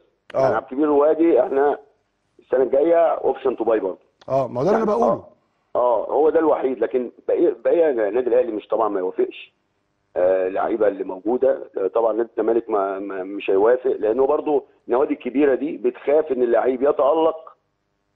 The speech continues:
Speaker 2: وهم يتلام عليهم ازاي يمشوه.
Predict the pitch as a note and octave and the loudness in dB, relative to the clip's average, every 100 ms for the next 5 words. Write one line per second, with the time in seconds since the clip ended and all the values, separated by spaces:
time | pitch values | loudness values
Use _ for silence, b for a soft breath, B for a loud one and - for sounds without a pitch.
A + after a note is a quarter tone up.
0 | _ _ - G#2 B2+ D#3 D#3+ D3 C3+ - | _ _ -4 0 2 0 0 0 0 0
1 | D3 A2+ A#2+ C#3 A2+ A2 F#2 G2 - C#3 | 0 0 0 2 2 0 -4 -12 -2 0
2 | C3+ A#2 - A#2+ G2 | 2 0 -2 -4 -4